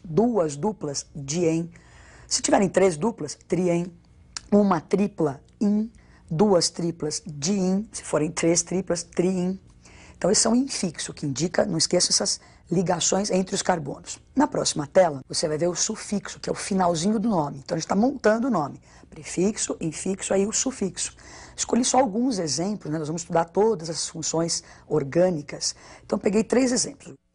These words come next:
Então, o hidrocarboneto, quando apareceu, é um composto só tem carbono e hidrogênio, vai se usar o sufixo o. Quando eu tiver um álcool, não é? Que é o O H ligado ao carbono saturado, eu vou usar o prefixo OL. E acetona, que é esse grupo carbonila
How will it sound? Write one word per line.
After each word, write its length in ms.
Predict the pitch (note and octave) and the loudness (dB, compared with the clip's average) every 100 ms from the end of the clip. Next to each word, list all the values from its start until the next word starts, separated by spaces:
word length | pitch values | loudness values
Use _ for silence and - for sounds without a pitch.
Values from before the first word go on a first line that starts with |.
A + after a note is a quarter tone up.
| _ - | _ -20
Então, 200 | - G3+ | -4 -2
o 40 | B3+ | 0
hidrocarboneto, 800 | C4 - G3+ F#3 G3+ A3+ A3 | -4 -4 -4 -2 -2 -2 -6
quando 180 | - F3+ | -8 -8
apareceu, 560 | E3+ D#3+ E3+ - F3 G#3+ - - - | -6 -6 -2 -4 -4 -10 -12 -16 -14
é 20 | |
um 100 | D#3 | -12
composto 480 | E3 E3 E3 D#3 E3 | -10 -8 -6 -6 -6
só 80 | |
tem 120 | F3+ D#3 | -8 -10
carbono 380 | D3+ E3+ E3+ | -10 -8 -4
e 40 | E3 | -4
hidrogênio, 920 | A3+ D3+ C#3+ D#3+ F#3+ G#3 E3+ D#3+ E3+ | -6 -8 -8 -8 -8 -8 -10 -10 -8
vai 120 | E3+ | -8
se 100 | F3 | -6
usar 160 | F3 E3+ | -4 -4
o 40 | |
sufixo 600 | E3 G3+ F3+ E3 - B3 | -4 -6 -8 -8 -8 -4
o. 200 | G#3 G#3 - _ _ | -2 -4 -8 _ _
Quando 340 | F3+ E3+ G#3 | -10 -4 -4
eu 40 | |
tiver 240 | A3 F#3 G3+ | -4 -2 -2
um 140 | F#3 | 0
álcool, 480 | E3+ F#3+ E3 - C#3 | -2 -2 -6 -12 -12
não 120 | D3 | -8
é? 80 | F3+ | -10
Que 120 | - | -8
é 40 | E3 | -10
o 60 | |
O 340 | E3 E3+ E3 D#3+ | -8 -6 -2 -4
H 280 | D3 D#3+ | -4 -8
ligado 340 | D#3+ D#3+ D#3 D#3 | -8 -8 -8 -8
ao 60 | |
carbono 280 | D#3 D#3 D3+ | -8 -8 -6
saturado, 760 | D#3 - E3 F3 D#3 D#3 D3 G3+ | -6 -6 -6 -4 -4 -4 -6 -8
eu 340 | F3+ F3 E3 | -8 -8 -8
vou 160 | D3 D3 | -6 -6
usar 160 | G3+ | -6
o 40 | D3+ | -8
prefixo 580 | D#3 D3 D3 C#3+ - - | -8 -8 -10 -10 -12 -6
OL. 220 | - D#3+ | -2 -2
E 40 | F3+ | -2
acetona, 1300 | A#3 G#3+ - G#3 A3 F3 A3+ A#3+ E3+ - A#3 A#3+ E3 | -4 -8 -8 -6 -6 -6 -4 -4 -6 -4 -4 -4 -8
que 100 | E3 | -8
é 40 | |
esse 160 | F3 F#3 | -8 -8
grupo 320 | D#3+ E3+ E3+ | -8 -10 -8
carbonila 760 | D#3+ E3 E3 F3+ E3+ F#3+ D#3+ | -8 -8 -6 -6 -6 -8 -10